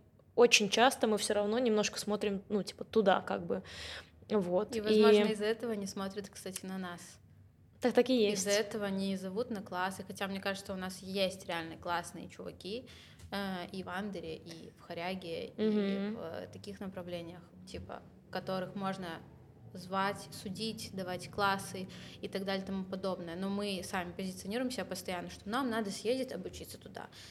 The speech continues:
Speaker 2: нам надо съездить обучиться туда. А они все думают, что они там очень крутые.
Speaker 1: Ну да,
Speaker 2: И
Speaker 1: есть такая
Speaker 2: все.
Speaker 1: тема. Ну, потому что мы еще, ну, понятное дело, мы еще маленькие. Ну, у нас маленькая страна, и, м, скажем так, наверное,
Speaker 2: И у
Speaker 1: как бы
Speaker 2: нас
Speaker 1: нас
Speaker 2: нет танцев на Т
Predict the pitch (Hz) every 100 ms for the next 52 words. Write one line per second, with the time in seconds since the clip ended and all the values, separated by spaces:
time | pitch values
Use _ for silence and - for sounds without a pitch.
0 | - 208 254 220 - 214 196 185 - -
1 | - 185 190 226 294 294 220 208 190 -
2 | 190 226 175 160 202 196 - 208 311 359
3 | 359 - - - - - - - - -
4 | 311 330 214 202 208 214 - 202 202 214
5 | 208 - - - - - 392 403 311 330
6 | 311 294 302 285 262 - 285 311 320 320
7 | 240 233 269 247 202 185 185 - 196 -
8 | 254 226 226 226 254 220 190 214 220 269
9 | 226 196 196 190 190 - 196 190 190 185
10 | 185 185 196 196 202 - - 226 220 220
11 | 233 240 220 202 220 214 208 247 202 240
12 | 233 240 233 - 202 208 196 214 202